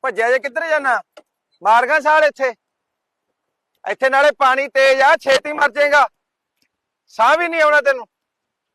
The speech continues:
ਛੇਤੀ ਮਰੇਗਾ। ਉਰੇ ਦੇਖ ਕਿੰਨੀ ਤੇਜ਼ ਪਾਣੀ, ਆ ਜਾ, ਆ ਜਾ, ਆ ਜਾ, ਮਾਸ।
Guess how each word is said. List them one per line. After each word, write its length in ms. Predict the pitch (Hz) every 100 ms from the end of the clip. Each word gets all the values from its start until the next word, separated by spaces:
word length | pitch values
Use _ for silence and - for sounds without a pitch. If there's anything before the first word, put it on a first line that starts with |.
| _ _ _ _ _ _ _ _ _ _ -
ਛੇਤੀ 260 | 254 294
ਮਰੇਗਾ। 380 | 294 285 277 285
ਉਰੇ 180 | 294 262
ਦੇਖ 200 | 240 208
ਕਿੰਨੀ 380 | _ - 240 247
ਤੇਜ਼ 200 | 254 247
ਪਾਣੀ, 320 | 247 233 214 _ _ 220
ਆ 80 |
ਜਾ, 120 | 240 226
ਆ 60 |
ਜਾ, 80 | 226
ਆ 840 | - _ _ _ _ _ _ -
ਜਾ, 100 | 226 143 _ -
ਮਾਸ। 220 | 214 220